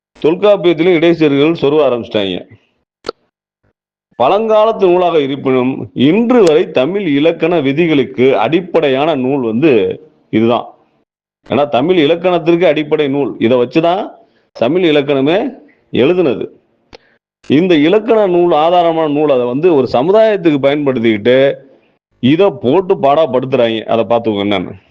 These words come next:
தொல்காப்பியத்தை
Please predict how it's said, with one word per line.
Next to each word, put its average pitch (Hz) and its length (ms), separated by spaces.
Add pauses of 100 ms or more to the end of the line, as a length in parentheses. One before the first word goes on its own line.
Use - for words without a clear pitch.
(1500)
தொல்காப்பியத்தை 190 1120